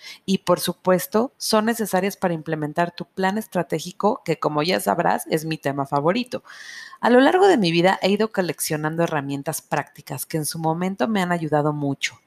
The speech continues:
Como todo, unas funcionan más que otras, pero el chiste es probarlas, practicarlas y decidir cuáles se deben quedar contigo. Son muchos autores y muchas herramientas sobre,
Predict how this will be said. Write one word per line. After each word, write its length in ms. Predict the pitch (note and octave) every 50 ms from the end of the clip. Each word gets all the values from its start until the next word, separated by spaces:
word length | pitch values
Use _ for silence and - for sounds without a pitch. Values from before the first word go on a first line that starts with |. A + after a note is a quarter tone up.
| _ _ - - - _ _
Como 300 | - F3 E3+ D#3+ D#3 D#3
todo, 340 | - - F#3 F#3 F#3+ A3+ C4
unas 320 | B3 G#3+ E3+ F3+ F#3+ - -
funcionan 720 | - D3 C#3 - - D3 C#3+ D3 C#3 C3+ G3+ G#3 A3+ A3+
más 240 | E3 C#3 B2+ B2 -
que 140 | - - C#3+
otras, 460 | D3 D#3 E3 - - C#3+ B2+ - - _ - - - _ _
pero 180 | - F3+ E3+ F3
el 100 | E3+ F3
chiste 440 | - - D3+ - - - C4 - -
es 100 | - -
probarlas, 680 | - E3+ D3 C3+ C#3 C#3 C3 C3 A#2+ G#2+ - - _ _ _ -
practicarlas 880 | C#3+ C3+ - - - D3 - - F3+ F#3 G3 A3+ C4 C#4 - - _ -
y 100 | E3+ E3
decidir 540 | D#3+ D3 C#3 - E3+ D#3+ F3 F3+ F#3 - _ _ -
cuáles 380 | - G#3+ A3 A#3 C4 C#4 C#4 -
se 100 | - D#3+
deben 240 | D#3 D3+ D#3 D3+ C#3+
quedar 280 | - C#3 C#3 C#3 -
contigo. 520 | - D3 C#3 C3 - C#3+ C3 A#2 - - _ - - - - - _
Son 280 | - - - A#3+ A#3 A3+
muchos 420 | A3 A#3 B3 B3 - D4 C4 -
autores 580 | G#3 E3 D#3 - - E3 D#3+ D#3+ F#3 F#3+ - -
y 120 | F#3+ D#3+
muchas 380 | E3 E3+ F3 - - G3+ - F#3+
herramientas 540 | D#3+ C#3+ C#3+ C#3 C#3 C#3 C#3 - F#3 F3
sobre, 220 | - F3 C#3+ D3